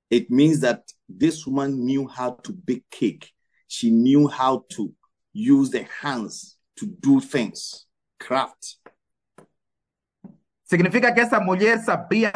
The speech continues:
Speaker 2: como fazer bolo. Ela usava a sua mão para fazer artifícios.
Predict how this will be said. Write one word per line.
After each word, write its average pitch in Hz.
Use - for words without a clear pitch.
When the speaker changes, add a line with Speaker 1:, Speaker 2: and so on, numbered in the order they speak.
Speaker 2:
como 202
fazer 175
bolo. 143
Ela 208
usava 185
a 175
sua 185
mão 175
para 165
fazer 170
artifícios. 151